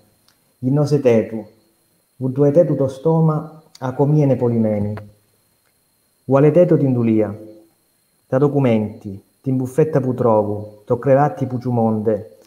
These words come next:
a comiene plusi. I cristiani, ien non de garzugna cestochi,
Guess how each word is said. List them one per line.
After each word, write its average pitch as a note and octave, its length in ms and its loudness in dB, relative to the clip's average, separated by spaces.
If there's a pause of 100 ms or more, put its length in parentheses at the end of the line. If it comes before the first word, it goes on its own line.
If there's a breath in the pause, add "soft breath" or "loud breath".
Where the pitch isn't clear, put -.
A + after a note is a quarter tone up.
(140 soft breath)
a C3 140 -4
comiene D3 460 2
plusi. A2 600 -6 (640 soft breath)
I C3 120 -2
cristiani, D3 1000 0
ien D#3 220 4
non C3+ 140 2
de B2 100 2
garzugna B2 540 0
cestochi, A#2 800 -6